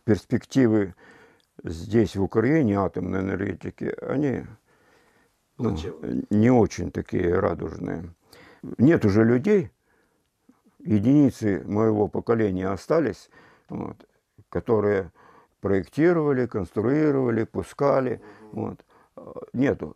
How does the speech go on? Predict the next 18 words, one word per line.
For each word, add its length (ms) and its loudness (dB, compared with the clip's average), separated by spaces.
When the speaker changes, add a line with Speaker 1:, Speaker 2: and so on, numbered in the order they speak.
Speaker 1:
А 140 0
все 160 0
остальные, 420 0
которые 380 -2
щас 220 -2
работают 640 0
и 60 -4
услов-, 480 2
это, 500 -2
успешно 680 0
деньги 380 2
всякие 420 -2
зарабатывают 840 -4
и 60 -6
прилипают 720 -2
к 60 -20
рукам, 400 -6
вот, 280 -4